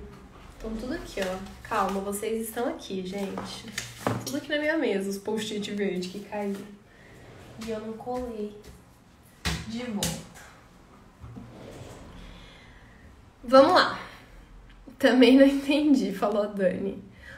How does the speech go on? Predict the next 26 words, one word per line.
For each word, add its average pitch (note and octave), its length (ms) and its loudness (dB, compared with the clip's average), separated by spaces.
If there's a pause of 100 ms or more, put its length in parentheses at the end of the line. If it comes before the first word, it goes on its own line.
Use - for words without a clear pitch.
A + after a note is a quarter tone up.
(140)
"Um A#3 140 -2
pão C4 260 4
com D4+ 80 -6
farinha C4 320 6
refinada A#3 600 0
e - 20 4
integral A3+ 560 2
na A3+ 100 0
formulação A3 600 -2
não A#3 240 -2
poderá A#3 380 2
ter A3+ 260 2
o - 20 -4
termo A#3 220 2
integral A#3+ 500 2
na B3 320 2
denominação F#4 720 6
de E4+ 80 -2
venda", A3+ 320 0
gente. - 420 -6
Não. G#3+ 320 -4 (800)
Então, D4 180 8
assim, A3 320 4
ó. F#3 140 2 (1700)
Vamos A#3 140 2
lá. - 280 -6